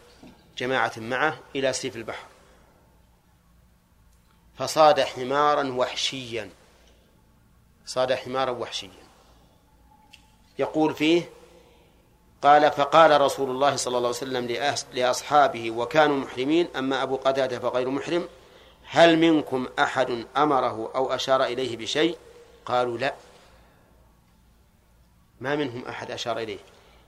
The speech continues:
ولا قال: "شف الحمار"، بل إن رمحه سقط وقال: "أعطوني، ناولني الرمح"، ولم يناولوه، ما أساعدوا بشيء أبدا. قال الرسول عليه الصلاة والسلام: "فكلوا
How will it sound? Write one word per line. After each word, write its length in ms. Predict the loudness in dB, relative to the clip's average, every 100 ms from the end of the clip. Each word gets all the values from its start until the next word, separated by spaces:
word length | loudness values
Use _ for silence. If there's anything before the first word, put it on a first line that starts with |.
| -2
ولا 240 | 4 6
قال: 180 | 6 4
"شف 220 | 2 -2
الحمار"، 760 | -4 -6 -10 -14 -8 -4 -4 -6 -16 -20 -20 -20 -20 _ _ _
بل 140 | 2 2
إن 240 | 0 2
رمحه 560 | 4 2 0 -4 -4 -2
سقط 380 | 0 0 -2
وقال: 260 | 0 2 2
"أعطوني، 380 | 2 0 -4 -4
ناولني 420 | -2 -2 0 -2
الرمح"، 280 | -4 -6 -4
ولم 220 | -4 -2
يناولوه، 420 | -4 -4 -6 -8 -16 -20 -20 _ _ _ _ _ _ _ _ _ _ _ -6
ما 260 | -2 0
أساعدوا 460 | 0 2 2 2 -2
بشيء 580 | -4 -2 -2 -4 -6 -4
أبدا. 400 | -4 -2 -4 -6 -16 -20 -20 -20 -20 -20 _ 2
قال 160 | 4
الرسول 320 | 4 2 0 0
عليه 140 | 0
الصلاة 160 | -2 -4
والسلام: 320 | -2 -2 -2
"فكلوا 760 | 2 2 2 -2 0 4 4